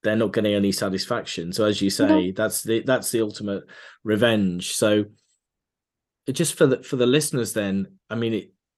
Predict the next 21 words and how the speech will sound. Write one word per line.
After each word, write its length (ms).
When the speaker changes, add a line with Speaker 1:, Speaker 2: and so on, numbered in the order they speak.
Speaker 1:
as 160
you 60
say, 200
you, 460
you 160
still, 500
you 120
still 220
take 280
on 160
board 400
the, 380
the 120
hurt. 640
It 160
may 200
only 160
be 120
one 320
comment 560
because 640